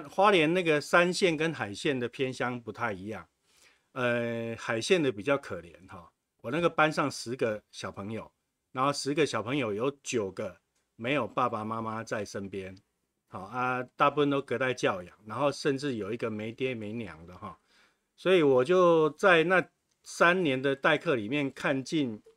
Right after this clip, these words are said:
看尽了底层的那种，呃，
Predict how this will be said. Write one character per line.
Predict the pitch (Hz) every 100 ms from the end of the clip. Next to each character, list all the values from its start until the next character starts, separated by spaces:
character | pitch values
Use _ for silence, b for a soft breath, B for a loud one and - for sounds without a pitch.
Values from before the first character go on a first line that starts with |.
| - _ _ _ _ _ -
看 | 190 170
尽 | 190 180
了 | 143
底 | 131 117 104
层 | 101 120 110 113 127 131 _ _ _ _ _ _
的 | 139 131
那 | 143 156
种， | 123 98 87 90 - _ _ _ _ _ _ _
呃， | 117 107 104